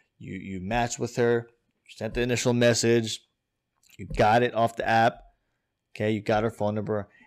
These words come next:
and now you're texting her, uh, tr-, you know, hoping to set up a date, okay?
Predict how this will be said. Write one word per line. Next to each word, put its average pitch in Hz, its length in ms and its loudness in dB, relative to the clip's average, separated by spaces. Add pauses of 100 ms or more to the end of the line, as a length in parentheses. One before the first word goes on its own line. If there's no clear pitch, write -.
and 117 180 -6
now 127 180 2
you're 135 220 4
texting 107 460 -4
her, 107 280 -6 (460)
uh, 92 280 -4
tr-, - 140 -14 (300)
you 98 120 -12
know, - 220 -12 (360)
hoping 107 280 -8
to 101 60 -8
set 92 160 -6
up 92 100 -10
a - 20 -14
date, - 300 -12 (100)
okay? 110 280 -2